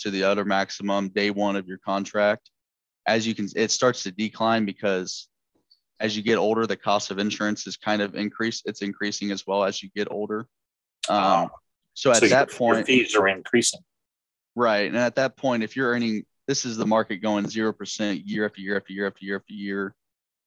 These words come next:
Speaker 1: um, not earning anything, you're just earning that two and a half percent at maximum charges. At that point, you have that access to where you can just pull your money and get out of it. You don't,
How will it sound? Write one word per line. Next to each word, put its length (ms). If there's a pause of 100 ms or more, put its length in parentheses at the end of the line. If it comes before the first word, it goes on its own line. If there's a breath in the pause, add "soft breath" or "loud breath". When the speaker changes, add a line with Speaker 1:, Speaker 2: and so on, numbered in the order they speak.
(100)
Speaker 1:
um, 400 (120)
not 200
earning 260
anything, 320
you're 120
just 120
earning 180
that 140
two 140
and 80
a 40
half 220
percent 460 (340)
at 220
maximum 460
charges. 580 (480)
At 160
that 220
point, 320 (440)
you 160
have 220
that 160
access 480
to 120
where 120
you 140
can 160
just 220
pull 140
your 80
money 280
and 100
get 120
out 180
of 100
it. 160 (200)
You 120
don't, 240